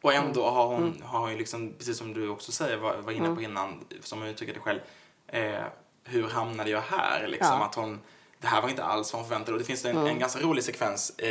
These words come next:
Speaker 1: i
Speaker 2: Mm.
Speaker 1: mitten av filmen när hon går och lämnar ett, eh, av de första klimatmötena som, som, eh, hon och hennes pappa, som ofta är med henne,
Speaker 2: Mm.
Speaker 1: eh, på de här olika grejerna. Och de s-, och pappan säger till henne, "Det är ingen fara, imorgon är du glömd."
Speaker 2: Ja.
Speaker 1: Eh, då kommer ingen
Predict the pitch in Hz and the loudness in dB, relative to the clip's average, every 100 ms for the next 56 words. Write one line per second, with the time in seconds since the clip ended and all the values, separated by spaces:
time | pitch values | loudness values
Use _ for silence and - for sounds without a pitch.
0 | 101 - 113 98 107 110 110 110 95 104 | 0 2 4 6 4 0 -4 -4 -2 -2
1 | 107 110 104 101 104 - - - - 123 | -2 -2 4 4 4 -4 -20 -18 0 4
2 | 123 123 139 - - 113 107 101 107 - | 4 4 0 -2 -2 0 2 0 -2 -2
3 | 131 - - 156 139 131 101 - 104 104 | -2 0 0 2 0 -2 -6 -4 -2 0
4 | - 101 - - - - 107 107 107 104 | 0 -2 -6 -14 -4 -2 0 -2 -4 0
5 | 104 104 - - - 117 110 107 107 - | 0 -2 -8 -20 -4 -2 -2 -2 -2 -2
6 | 98 - 113 - - 135 - 104 104 92 | -2 -2 -2 0 -2 -4 -2 -2 0 -2
7 | 98 107 101 190 190 - 107 - - 104 | -4 -6 -2 0 0 -2 -6 -6 -6 -6
8 | 107 98 - 104 107 - 101 113 - - | -4 -4 -4 -4 -4 -2 -6 -6 -16 -20
9 | - - - 120 120 - - - 131 127 | -20 -20 -6 0 2 2 0 -2 0 0
10 | 110 117 110 107 110 104 104 123 123 120 | 2 2 0 0 -4 -4 0 0 2 4
11 | 110 110 87 120 120 110 104 117 165 67 | 6 4 2 0 0 0 -2 2 4 4
12 | 90 120 135 135 _ 320 160 165 190 - | 2 -6 -6 -10 _ 0 2 0 -6 -18
13 | _ - 107 104 101 117 117 120 117 120 | _ -4 0 2 2 0 -2 -4 -2 -4
14 | 113 | -4